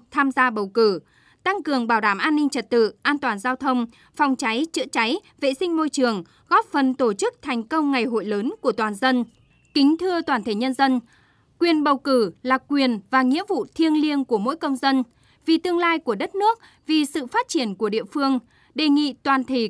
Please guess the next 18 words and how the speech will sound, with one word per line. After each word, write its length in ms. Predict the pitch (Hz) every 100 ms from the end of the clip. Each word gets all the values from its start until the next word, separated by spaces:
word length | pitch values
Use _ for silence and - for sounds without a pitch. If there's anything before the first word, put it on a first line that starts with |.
| -
cử 140 | 220
tri 260 | 208 302 269
xã 200 | - 359
Đình 180 | 302 220
Lập 140 | 214 _ _ -
tích 160 | 440
cực 180 | 370 -
hưởng 200 | 226 196
ứng, 220 | 202 269 - _
tham 220 | - 349 302
gia 280 | 320 311
bầu 220 | 262 240 208
cử 240 | 247 214
đầy 200 | 226 226
đủ, 320 | 220 214 175 - _
đúng 280 | 240 240 370
thời 160 | 330 233
gian 320 | 277 269